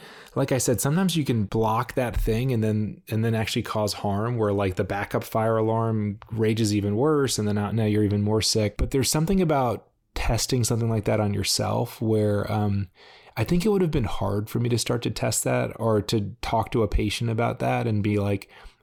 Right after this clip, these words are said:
"I think it could work, but it also could make things worse, and I don't really know."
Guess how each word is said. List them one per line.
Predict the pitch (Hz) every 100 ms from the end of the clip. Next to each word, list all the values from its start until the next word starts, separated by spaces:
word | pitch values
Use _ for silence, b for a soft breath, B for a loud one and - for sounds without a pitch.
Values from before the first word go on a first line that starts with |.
| -
"I | -
think | - - 117 120
it | 151
could | - 170
work, | 170 170 160 -
but |
it | 107
also | 107 117 123
could | - 110
make | 110 101
things | 107 95
worse, | - 113 131 131 -
and | -
I |
don't | 104 110
really | 110 107
know." | 104 120 131 127 123